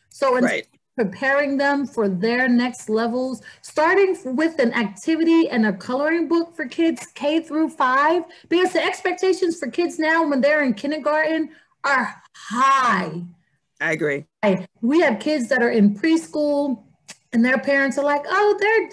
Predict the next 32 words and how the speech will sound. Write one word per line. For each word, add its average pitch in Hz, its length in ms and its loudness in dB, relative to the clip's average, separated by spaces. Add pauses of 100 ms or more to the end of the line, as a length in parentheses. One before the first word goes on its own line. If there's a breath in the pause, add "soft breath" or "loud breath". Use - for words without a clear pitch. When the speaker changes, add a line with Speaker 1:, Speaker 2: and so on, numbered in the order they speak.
Speaker 1:
it's 392 140 0
daycare, 370 640 2
they're 359 180 -2
playing." 359 420 -2
No, 302 520 2
no, 226 200 4
no, 269 160 -2
no, 233 180 2
no. 233 540 0
'Cause 220 160 2
in 214 100 4
kindergarten, 214 800 0 (160)
they 339 380 4
have 302 260 0 (120)
to 285 200 0
write. 247 500 -2 (360)
They 233 240 4
Speaker 2:
Mm-hmm. 147 120 -6
Speaker 1:
have 165 80 -14 (180)
to 247 260 2
start 208 380 -2
reading. 214 720 0 (240 loud breath)
And 233 180 2
the - 120 -2
expectation 277 920 0
is 214 140 2
that 202 220 0
they 226 140 2
can 208 160 0
hold 240 280 2
a 277 40 -4
pen, 285 480 -2